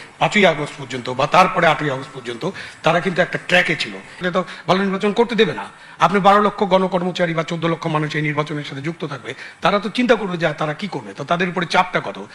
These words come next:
আপনি একটা পোলিং অফিসার বা প্রিজাইডিং অফিসার দশ কিলোমিটার দূরে একটা উপজেলা থাকে, একটা জঙ্গলের মধ্যে অথবা ন-, চরের মধ্যে অথবা একটা যোগাযোগবিহীন এলাকায় যেখানে ইলেকট্রিসিটি নাই ঠিক মতো, হ্যাচাক লাইট জ্বলাইতে হয়, সেখানে আপনি পাঠিয়ে দিবেন ভোটের বাক্স এবং ভোট ইয়া সহ, ব্যালট পেপার সহ, সেখানে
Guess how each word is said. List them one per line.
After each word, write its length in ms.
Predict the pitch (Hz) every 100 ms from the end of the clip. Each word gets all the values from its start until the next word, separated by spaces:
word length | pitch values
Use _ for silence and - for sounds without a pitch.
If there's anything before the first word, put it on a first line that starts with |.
| - -
আপনি 200 | 170 208
একটা 140 | 196
পোলিং 400 | 185 208 214 208
অফিসার 380 | 196 190 - 190
বা 180 | 175 170
প্রিজাইডিং 460 | - 196 190 196
অফিসার 360 | 190 180 165 175 - - -
দশ 200 | 190 185
কিলোমিটার 440 | 208 196 190 185
দূরে 320 | 156 170 156 143
একটা 220 | 143 147
উপজেলা 360 | 170 165 175 170
থাকে, 180 | 147 151
একটা 180 | 147
জঙ্গলের 440 | 139 180 175 170 160
মধ্যে 220 | 151 151
অথবা 260 | 160 165 160 - -
ন-, 180 | 175 165
চরের 340 | 202 196 190
মধ্যে 240 | 170 151 165
অথবা 540 | 180 240 233 185 - - -
একটা 200 | 151 175
যোগাযোগবিহীন 580 | 160 180 180 156 165 170
এলাকায় 300 | 160 151 147
যেখানে 240 | 156 170
ইলেকট্রিসিটি 500 | 175 - 175 185 175
নাই 140 | 156
ঠিক 180 | 151 139
মতো, 180 | 135 139 - -
হ্যাচাক 240 | 156 175
লাইট 160 | 175 156
জ্বলাইতে 280 | 160 147
হয়, 120 | 139 147 - -
সেখানে 280 | 190 202
আপনি 160 | 190 185 175
পাঠিয়ে 200 | 180 175
দিবেন 260 | 165 160
ভোটের 280 | 139 160 165
বাক্স 320 | 147 151 -
এবং 240 | 185 160 151 123
ভোট 280 | 170 - -
ইয়া 220 | 151 170
সহ, 320 | - 139 131 - -
ব্যালট 220 | 185 196
পেপার 200 | 190 156
সহ, 200 | 143 139
সেখানে 320 | 135 156 175